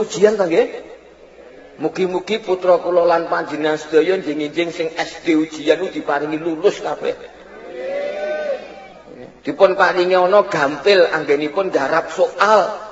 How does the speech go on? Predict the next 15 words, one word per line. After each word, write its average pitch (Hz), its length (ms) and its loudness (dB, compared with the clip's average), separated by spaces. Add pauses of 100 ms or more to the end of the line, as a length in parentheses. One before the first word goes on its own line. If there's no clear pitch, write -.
(160)
sehingga 175 400 6
mangke 185 720 -2
soal-soal 190 880 4
kalawa 180 320 8
saged 180 320 -2
dipun 208 400 4 (240)
jawab 185 560 4
kalian 175 400 2
para 180 320 6
putra 180 400 2
wayah 180 480 4
kula 180 240 4
lan 175 240 4
panjenengan 165 480 2
sedaya, 165 480 8